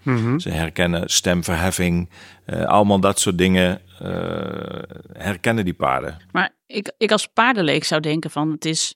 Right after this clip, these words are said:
Speaker 3: het is een beetje zoals een, een ouder een kind
Speaker 2: Het is
Speaker 3: opvoedt.
Speaker 2: precies hetzelfde.
Speaker 3: Ja.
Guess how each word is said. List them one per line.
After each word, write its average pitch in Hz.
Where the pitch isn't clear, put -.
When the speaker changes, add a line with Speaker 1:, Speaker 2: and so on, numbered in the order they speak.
Speaker 3:
het -
is 180
een 185
beetje 170
zoals 170
een, 175
een -
ouder 190
een 190
kind 226
Speaker 2:
Het -
is -
Speaker 3:
opvoedt. -
Speaker 2:
precies 156
hetzelfde. 78
Speaker 3:
Ja. 185